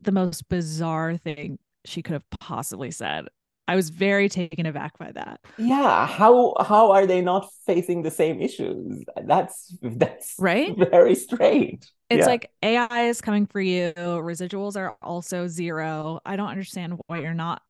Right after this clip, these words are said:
Speaker 1: asking for the same thing." Like, they don't have writers' rooms, obviously, but
Speaker 2: Yeah, the streaming,
Speaker 1: Weird.
Speaker 2: yeah, the whole thing is about the big, one of the big things is the streaming residuals, which I'm sure actors are facing too.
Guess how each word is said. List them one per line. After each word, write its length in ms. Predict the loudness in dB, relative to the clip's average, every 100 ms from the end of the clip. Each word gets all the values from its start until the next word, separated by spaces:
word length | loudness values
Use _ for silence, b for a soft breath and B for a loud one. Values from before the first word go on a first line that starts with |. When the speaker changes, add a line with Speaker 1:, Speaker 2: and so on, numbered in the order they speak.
| -12
Speaker 1:
asking 320 | -12 -12 -12
for 60 | -8
the 60 | -8
same 220 | -6 -6
thing." 220 | -4 -2
Like, 160 | -4 -4
they 80 |
don't 100 | -4
have 240 | -4 -8 -6
writers' 340 | -2 -2 -2
rooms, 220 | -6 -8
obviously, 640 | -8 -8 -8 -10 -10 -12 -10
but 280 | -8 -8 -10 -20 _ _ _ _ 4
Speaker 2:
Yeah, 240 | 6 6
the 100 | 4
streaming, 640 | -2 -2 2 4 4 4
Speaker 1:
Weird. 300 | 2 0 -4 -10 -10 -2
Speaker 2:
yeah, 180 | 2
the 120 | 2 2
whole 220 | 2 2
thing 220 | 0 -2
is 140 | 0
about 440 | 2 4 4 2 -2
the 60 |
big, 240 | -2 -2 -4
one 200 | -2 0
of 80 | 0
the 80 | 0
big 180 | -2 -4
things 280 | -8 -6 -6
is 80 |
the 120 | -6 -10
streaming 500 | -10 -6 -4 -4 -2
residuals, 580 | -2 -2 -2 0 0
which 220 | -2 -2 -2
I'm 140 | -2
sure 220 | -2 -2
actors 380 | -2 -4 -6 -6
are 140 | -6 -8
facing 400 | -10 -10 -12 -8
too. 340 | -8 -6 -12